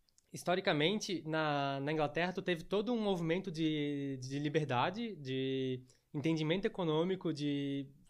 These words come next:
tivesse vários, vários mo-, mo-, movimentos de ideia, de, digamos, cultu-, não sei se é cultural, mas é cultural, vai. É, tipo, teve o John Locke, o Adam Smith, vários pensadores, filósofos liberais, que foi lá em mil e setecentos e pouco,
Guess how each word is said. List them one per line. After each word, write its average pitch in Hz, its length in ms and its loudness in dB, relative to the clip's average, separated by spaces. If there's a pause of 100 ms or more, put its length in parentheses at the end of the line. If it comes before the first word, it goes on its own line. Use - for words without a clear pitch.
tivesse 190 320 -2
vários, 226 380 2
vários 208 260 0
mo-, 233 180 -2
mo-, 170 760 -2
movimentos 160 380 0
de 165 80 -10
ideia, 160 440 0 (760)
de, 135 580 -2 (380)
digamos, 135 360 -4
cultu-, 151 320 -6
não 143 200 -6
sei 180 140 -8
se 180 80 -12
é 175 40 -8
cultural, 170 400 -4
mas 151 160 -4
é 190 80 -2
cultural, 185 380 -4
vai. 120 220 -2 (680)
É, 135 480 0
tipo, 131 180 -10
teve 147 260 4
o 147 140 2
John 156 200 2
Locke, 156 340 2
o 143 40 2
Adam 139 180 0
Smith, 156 460 -4
vários 196 600 -2
pensadores, 175 520 0
filósofos 156 440 -2
liberais, 156 600 0
que - 140 -6
foi 147 200 0
lá 156 160 0
em 190 40 -4
mil 190 120 -2
e - 20 -6
setecentos 175 380 -6
e 165 40 -8
pouco, 190 420 -2